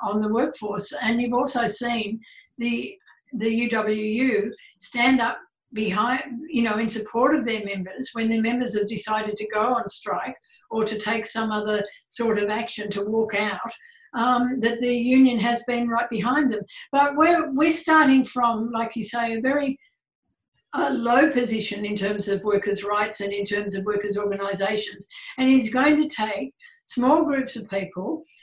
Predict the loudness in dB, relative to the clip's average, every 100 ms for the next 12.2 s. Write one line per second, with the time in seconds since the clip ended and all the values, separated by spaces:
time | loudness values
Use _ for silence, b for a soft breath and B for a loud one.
0 | b 2 4 2 -2 -2 6 6 8 6
1 | 4 0 0 0 0 0 -2 B B 0
2 | 4 6 6 6 2 2 -2 -2 -2 -2
3 | -2 -4 B B -14 0 4 6 8 6
4 | 4 0 0 0 0 -2 -4 -2 2 4
5 | 4 4 -2 -2 -4 -4 -2 0 0 0
6 | -2 -2 -2 -4 -4 -4 -6 -4 -2 -2
7 | -2 -2 -4 -4 -12 B B 6 6 6
8 | 6 6 4 4 2 2 2 0 0 0
9 | -2 -4 -2 2 2 0 -4 -6 -4 -4
10 | -4 -10 -16 B B -4 -2 0 0 0
11 | -2 -2 -6 -4 -2 -2 -2 -2 0 0
12 | -2